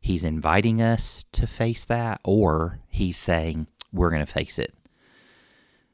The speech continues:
It's gonna come into the light." And my friend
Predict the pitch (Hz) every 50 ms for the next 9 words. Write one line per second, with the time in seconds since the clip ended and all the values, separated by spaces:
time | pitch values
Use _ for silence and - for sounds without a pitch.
0 | _ _ - 85 87 - - - 90 78 78 - - 90 80 80 76 71 - 80
1 | - 78 71 73 71 67 67 76 - - - _ _ _ _ _ _ _ _ _
2 | _ _ - - - _ - - - - - - _ _ - - 95 90 85 85
3 | 82 82 82 80 87 85 - - - 98 95 92 92 85 82 82 82 85 78 -
4 | - -